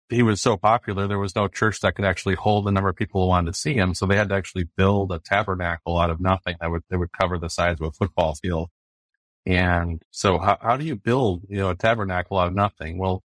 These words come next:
he had John D. Rockefeller Junior would, would be on his finance board, and he would, he would tap all of his rich friends to build this huge tabernacle for Billy Sunday because, you know, they liked what Sunday had to say. Sunday was against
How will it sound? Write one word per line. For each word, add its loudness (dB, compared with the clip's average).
he -2
had 2
John 0
D. -2
Rockefeller 2
Junior 4
would, -2
would 2
be 2
on 2
his -8
finance 2
board, 2
and -2
he -2
would, 0
he -6
would -2
tap 2
all 2
of -4
his -6
rich 0
friends -2
to 2
build 2
this -2
huge 0
tabernacle 0
for -2
Billy 0
Sunday 2
because, 0
you 2
know, 4
they 0
liked 2
what -8
Sunday 0
had 0
to 0
say. 0
Sunday 2
was 2
against 0